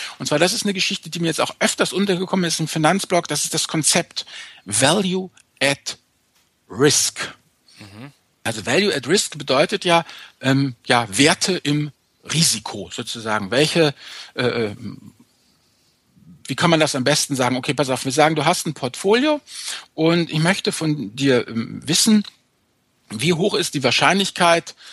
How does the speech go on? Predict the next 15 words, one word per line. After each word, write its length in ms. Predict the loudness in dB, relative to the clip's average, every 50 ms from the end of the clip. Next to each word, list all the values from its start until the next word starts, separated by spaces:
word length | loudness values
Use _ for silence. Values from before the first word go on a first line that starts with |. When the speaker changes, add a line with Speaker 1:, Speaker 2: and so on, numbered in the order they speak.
| -20 -20 _ _
Speaker 1:
ähm, 420 | 0 2 2 2 2 -2 -4 -8 -12 _ _ _ _ _ _ _ _ _ _ _ _ _ _ _ -6
dass 300 | -2 0 0 0 0 -4
das 140 | -6 -6 -4
in 80 | -2
den 100 | -2 0
nächsten 400 | 2 2 2 0 0 -4 -4 -2
dreißig 440 | 0 2 2 2 2 0 -4 -8 -4
Tagen 520 | 0 2 4 4 4 4 2 -2 -6 -6 -10 -14 -20 -20 -20 -14
stärker 520 | -12 -4 2 4 4 4 4 2 0 0
als 240 | 0 -2 -4 -6 -4
zehn 200 | -2 -2 -2 -2
Prozent 540 | -4 -8 -8 -4 -2 0 0 0 -2 -8 -16 _ _ _ _ _ _
fällt. 480 | -10 -4 -2 -2 -2 -2 -4 -8 -8 -8
Also 160 | -6 -6 -6
das, 320 | -6 -6 -6 -6 -8 -10